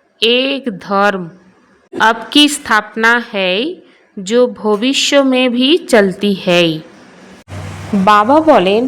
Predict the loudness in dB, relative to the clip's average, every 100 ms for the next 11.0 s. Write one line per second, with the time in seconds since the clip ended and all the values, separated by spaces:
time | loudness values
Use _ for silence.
0 | -2 2 4 2 -4 0 0 2 0 0
1 | 2 2 2 -6 -2 0 0 -8 -6 -6
2 | -6 -4 0 0 0 -4 -4 -4 -4 -4
3 | -6 -14 -20 -8 -4 -4 -2 -4 -4 -6
4 | -4 -2 0 -2 -2 -6 -6 -2 -2 -2
5 | -8 -20 -20 -20 -20 -8 -2 0 2 2
6 | 0 -2 0 0 0 -2 0 0 0 0
7 | 0 0 -2 -4 -4 -18 _ _ _ _
8 | _ _ _ -20 -20 -20 _ -20 -20 _
9 | -8 -2 -2 -2 4 4 4 0 2 2
10 | 4 4 2 0 2 2 0 0 -2